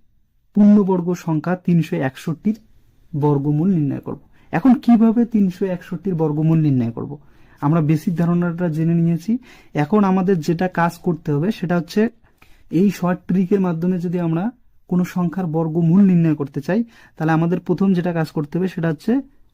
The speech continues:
ডান দিক থেকে দুটো অঙ্ক করে নিতে হবে। আমার কয়টা অঙ্ক করে নিতে হবে? দুটো অঙ্ক করে। আমি ডান দিক থেকে দুটো অঙ্ক নিলাম। এইখানে দেখো তোমাদের হয়তো বলতে পারো যে এইখানে তো একটা অঙ্ক, তাহলে এইখানে একটা অঙ্ক আছে, এই, এইখানে একটা অঙ্ক আলাদাভাবে রাখতে হবে। আমাদের প্রথম এই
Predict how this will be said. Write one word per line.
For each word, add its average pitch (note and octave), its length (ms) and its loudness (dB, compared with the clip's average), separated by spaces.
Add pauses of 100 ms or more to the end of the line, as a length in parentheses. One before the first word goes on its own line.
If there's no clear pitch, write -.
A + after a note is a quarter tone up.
(260)
ডান D3 300 4
দিক G3+ 220 4
থেকে A3 180 4
দুটো E3 360 2 (180)
অঙ্ক F3 280 2
করে F3+ 280 0 (300)
নিতে D#3+ 280 4
হবে। C3 140 -4
আমার D3+ 220 -2
কয়টা E3+ 240 0
অঙ্ক F#3+ 140 2 (100)
করে G3+ 120 2
নিতে G3 260 0
হবে? A3 120 2
দুটো F3+ 300 2
অঙ্ক C#3+ 200 2 (100)
করে। C3 140 -6 (340)
আমি E3+ 120 2
ডান E3+ 200 4
দিক F3+ 140 0
থেকে G3+ 200 0
দুটো D#3+ 280 0
অঙ্ক C#3+ 180 0
নিলাম। D3 280 2 (580)
এইখানে F3+ 300 4
দেখো F3+ 200 2
তোমাদের E3+ 360 0
হয়তো D#3+ 160 0 (100)
বলতে D3+ 360 -2
পারো D3 160 0
যে D#3 100 -4
এইখানে D#3+ 280 0
তো D#3+ 80 -6
একটা C#3+ 280 -4
অঙ্ক, B2 200 -2 (280)
তাহলে E3 160 0
এইখানে F#3 220 4
একটা F#3+ 280 -2
অঙ্ক F3+ 180 0
আছে, F3+ 260 -2
এই, F3+ 100 2 (160)
এইখানে E3+ 260 0
একটা D#3+ 300 -4
অঙ্ক D#3+ 160 0
আলাদাভাবে C#3 560 0
রাখতে C#3 320 -6
হবে। A#2+ 120 -6 (400)
আমাদের G3 280 4
প্রথম F#3+ 400 2 (120)
এই G3 160 -2